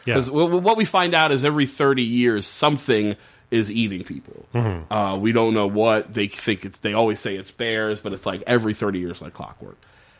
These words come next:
Speaker 2: And I was like, "Oh, if the whole town knows and is sort of co-, covering it up,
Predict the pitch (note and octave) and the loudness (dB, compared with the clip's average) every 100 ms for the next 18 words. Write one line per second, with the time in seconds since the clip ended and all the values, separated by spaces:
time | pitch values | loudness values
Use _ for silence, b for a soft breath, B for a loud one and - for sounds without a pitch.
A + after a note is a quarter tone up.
0 | b _ _ A2+ A#2+ A2+ A#2 C#3+ F#3+ F#3+ | b _ _ 0 2 0 0 2 2 2
1 | D3+ C#3 C3+ D#3+ B2 A#2+ C3 - - F3+ | 0 0 0 0 0 -4 -6 -6 -4 0
2 | F3+ F3 - D#3+ D#3 C#3+ A#2 G2+ G#2 A2+ | 2 0 -6 -4 -2 0 -2 -2 -2 0
3 | B2+ A2+ F#2+ F2+ G2 - b b b _ | 2 0 -4 -10 -16 -20 b b b _
4 | A#2+ A#2+ A#2 A2+ A2+ G#2+ G#2 G2 - - | 0 2 2 0 0 -2 -4 -10 -16 -8
5 | B2 A2+ G#2+ F#2+ _ - - D3 C3 - | -2 -2 -2 -6 _ -14 -6 -2 -2 -2
6 | D3+ C3+ B2+ A2+ A2 - A2+ G#2 F2+ | -2 0 -2 -2 -2 -2 -2 -2 -6